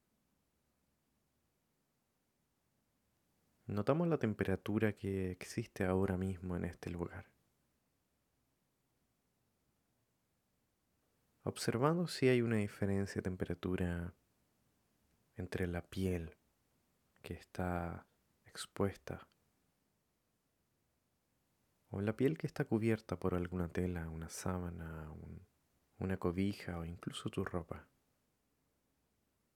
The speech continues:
Notamos si hay diferencias o también notamos si nos cuesta encontrar esa diferencia.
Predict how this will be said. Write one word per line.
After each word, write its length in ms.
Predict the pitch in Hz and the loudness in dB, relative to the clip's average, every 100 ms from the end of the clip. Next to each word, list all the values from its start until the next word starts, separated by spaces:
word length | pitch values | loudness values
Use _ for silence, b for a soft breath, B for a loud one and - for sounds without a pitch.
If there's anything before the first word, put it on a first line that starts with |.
| _ _ _ _ _ _ _ _ _ _ _ _ _ _ _ - | _ _ _ _ _ _ _ _ _ _ _ _ _ _ _ -4
Notamos 480 | 107 113 117 117 - | 0 4 4 2 0
si 120 | 110 | 0
hay 80 | 98 | 2
diferencias 840 | 92 - 90 92 92 - 90 87 | 0 0 2 2 -2 -4 -6 -4
o 440 | 90 87 87 85 90 _ _ _ _ - | -2 -2 -2 -6 -10 _ _ _ _ -4
también 300 | - 123 147 | 0 2 2
notamos 440 | 139 117 110 107 | 2 2 2 -2
si 720 | - - 95 92 90 92 92 90 | -4 -4 -4 -4 -4 -6 -8 -8
nos 160 | 92 | -8
cuesta 580 | - - 110 - 92 - _ _ _ _ _ _ _ _ _ - | -6 -6 -6 -8 -10 -12 _ _ _ _ _ _ _ _ _ -12
encontrar 680 | 95 - 95 90 98 98 92 | -10 -2 -2 0 2 4 2
esa 240 | 87 - | -2 -6
diferencia. 640 | 69 - - - - - | -8 -8 -12 -12 -18 -20